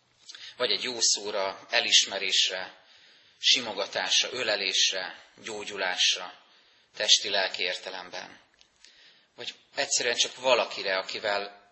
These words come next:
együtt lehet sírni, vagy együtt lehet nevetni. Emlékeztek, mit mondott Pál apostol? Azt mondja a Római Levél nyolcadik részében, „Aki tulajdon fiát nem kímélte, hanem mindnyájunkért odatta,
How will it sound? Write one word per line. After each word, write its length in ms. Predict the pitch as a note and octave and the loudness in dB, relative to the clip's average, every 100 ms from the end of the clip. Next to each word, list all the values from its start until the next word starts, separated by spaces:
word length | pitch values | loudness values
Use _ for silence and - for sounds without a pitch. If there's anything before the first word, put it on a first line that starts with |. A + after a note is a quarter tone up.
| - | -4
együtt 340 | B2 G2+ G2+ | -4 -4 -6
lehet 220 | G2+ G2 | -2 4
sírni, 600 | - - A2 F#2 F2+ D#2+ - _ _ _ _ - | 6 6 4 -4 -8 -12 -16 _ _ _ _ -10
vagy 140 | G#2+ | -4
együtt 260 | G2 F2+ F2+ | -4 -4 -2
lehet 260 | G2 F2+ | 0 0
nevetni. 520 | F#2 F2+ E2+ - F#2 - _ _ _ _ _ - - - - _ | -8 -10 -12 -14 -18 -20 _ _ _ _ _ -20 -20 -20 -20 _
Emlékeztek, 580 | B2 C3+ B2+ B2+ A#2+ A#2 | -10 -4 0 2 2 -4
mit 160 | B2+ | -6
mondott 300 | C3+ A#2 A2+ | -4 -2 -2
Pál 200 | - A2+ | 4 4
apostol? 680 | A2+ - A2+ - G2 F2+ - - _ _ _ _ - - | 4 2 0 0 -4 -6 -10 -20 _ _ _ _ -20 -6
Azt 160 | - - | -4 -2
mondja 260 | A2+ A2 | -2 0
a 60 | G#2+ | 0
Római 300 | A#2 A2+ G#2 | 0 0 2
Levél 280 | G#2 G#2+ G2 | 2 0 -2
nyolcadik 520 | G2+ G2+ G#2 F#2+ - | -2 -2 -2 -4 -6
részében, 640 | G#2+ G2+ - F#2+ G2 F#2+ - - - | -2 2 0 -2 -6 -8 -12 -12 -8
„Aki 260 | - A2+ C#3+ | -6 -4 -4
tulajdon 500 | - D#3 C3 G#2+ G#2 | -2 4 4 4 -2
fiát 400 | - B2 G2+ - | -2 2 2 2
nem 200 | G#2 G#2 | -2 -4
kímélte, 560 | - F#2+ F#2 F2+ - F#2 | -6 -6 -4 -4 -4 -4
hanem 340 | A2 A2 A2 - - - _ _ | 0 -2 -4 -16 -20 -20 _ _
mindnyájunkért 800 | A#2+ D3 D3 A#2+ G2+ G2+ G2 - | -6 0 6 6 6 0 -4 -4
odatta, 720 | F2+ G2 - - F#2 E2+ - | -6 -6 -6 -6 -6 -8 -16